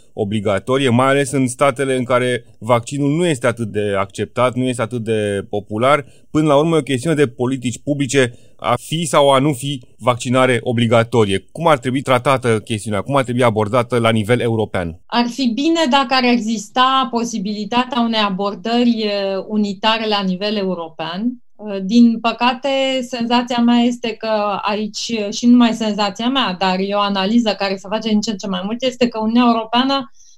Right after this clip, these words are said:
Speaker 2: nu are, până la urmă, nici măcar instrumentele să impună, de exemplu, obligativitatea vaccinării. Nu există un asemenea instrument care să poată fi apoi, uh,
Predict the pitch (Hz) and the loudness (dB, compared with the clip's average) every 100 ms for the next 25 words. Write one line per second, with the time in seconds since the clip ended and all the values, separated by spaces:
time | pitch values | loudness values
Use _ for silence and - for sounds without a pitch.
0 | - 233 247 240 240 240 233 262 240 226 | -6 -2 2 2 2 0 0 4 4 4
1 | 226 233 233 233 233 233 226 233 - 247 | 0 0 0 2 0 0 -2 -4 -4 -4
2 | 320 349 302 247 247 240 240 285 392 320 | -2 -2 -2 0 4 4 2 -4 0 0
3 | 180 - - - 185 247 214 196 269 247 | -2 -4 -20 -12 2 2 4 2 2 2
4 | 262 247 240 233 220 220 208 208 247 247 | 2 2 2 0 2 0 -2 -6 -4 -2
5 | 233 208 208 - 196 185 165 - 214 247 | -4 -4 -6 -6 -6 -6 -6 -14 -4 0
6 | 277 226 226 247 - 196 190 190 202 196 | 2 2 0 -2 -2 -2 0 -2 -2 -2
7 | 190 185 185 185 190 233 240 - 208 208 | -2 -2 -4 -6 0 0 0 0 -2 -2
8 | 202 220 233 220 220 220 220 214 196 185 | -4 -4 -4 -6 -8 -6 -2 -2 -2 -4
9 | 214 214 220 208 190 180 175 | 0 0 2 2 0 0 -4